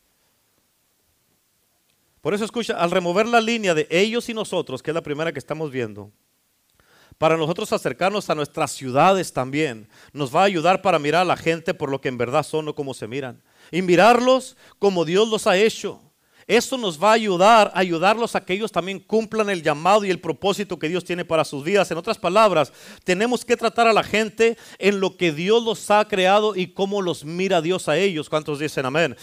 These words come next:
No en cómo nosotros los miramos,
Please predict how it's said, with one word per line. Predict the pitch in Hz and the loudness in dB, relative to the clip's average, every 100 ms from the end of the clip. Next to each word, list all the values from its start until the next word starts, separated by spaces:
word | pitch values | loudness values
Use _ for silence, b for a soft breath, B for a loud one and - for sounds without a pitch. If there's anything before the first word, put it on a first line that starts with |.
| B 208 | B -8
No | 185 233 | 2 2
en | 294 | 4
cómo | - 247 214 | 2 2 2
nosotros | 185 165 233 233 254 | -2 -2 -2 0 0
los | 214 | 0
miramos, | 170 160 190 220 175 - - | -2 0 2 0 -4 -10 -20